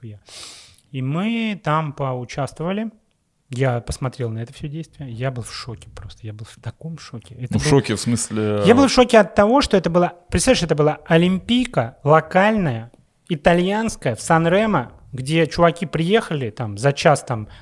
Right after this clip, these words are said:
Speaker 1: двадцать, час десять пробежать, и приехало четыре каких-то чувака, которые, э, спрашивали, задали вопрос: «А где у вас тут переодеваться?»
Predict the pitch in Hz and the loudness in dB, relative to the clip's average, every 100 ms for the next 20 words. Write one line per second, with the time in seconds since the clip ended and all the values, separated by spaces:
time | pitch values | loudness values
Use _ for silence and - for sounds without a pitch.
0 | - 143 156 135 120 - _ - 143 127 | -6 2 2 2 -4 -12 _ 0 2 2
1 | 143 127 - 139 151 170 226 - - 269 | 0 -2 -2 0 0 2 0 0 -8 -6
2 | 262 170 165 - 143 - - 143 - 147 | -4 -2 0 0 -4 -6 -8 -10 -10 -8
3 | - - - - - 156 156 240 226 143 | -8 -8 -16 -12 -2 0 0 -2 -2 -4
4 | 165 170 165 - - _ _ - 143 147 | 0 2 2 0 -12 _ _ 0 4 4
5 | 139 131 127 131 127 - 175 185 - 165 | 4 2 0 -4 -6 0 4 4 2 0
6 | 131 156 180 175 165 - 123 151 240 160 | 2 4 4 2 -2 -2 -4 -2 0 0
7 | 156 - 147 - 131 123 131 120 95 - | -2 -4 -10 -4 -2 -2 -2 -4 -6 -12